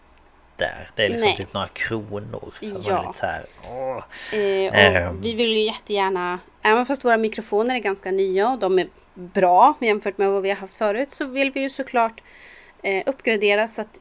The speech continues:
Speaker 2: ljudet ska bli bättre för er.
Speaker 1: Ja, verkligen.
Speaker 2: Eh,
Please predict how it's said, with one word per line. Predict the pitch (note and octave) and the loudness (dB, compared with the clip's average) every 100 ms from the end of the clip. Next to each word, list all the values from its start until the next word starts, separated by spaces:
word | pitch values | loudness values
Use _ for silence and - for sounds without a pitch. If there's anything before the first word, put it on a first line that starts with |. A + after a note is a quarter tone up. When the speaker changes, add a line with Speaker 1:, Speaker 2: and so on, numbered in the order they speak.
| - | -14
Speaker 2:
ljudet | G3 G3+ F#3+ F#3+ | -6 -2 -2 -4
ska | - | -6
bli | F#3 F3+ | -4 -4
bättre | F3 - | -6 -12
för | F3+ - F3+ | -12 -10 -6
er. | G3 D4+ F4+ - _ _ _ _ _ _ _ | 0 2 0 -4 _ _ _ _ _ _ _
Speaker 1:
Ja, | G#2 G2+ E2+ - _ - | -10 -8 -10 -12 _ -4
verkligen. | G#3 G3 G3 G3 | 0 0 0 -2
Speaker 2:
Eh, | G3 | -2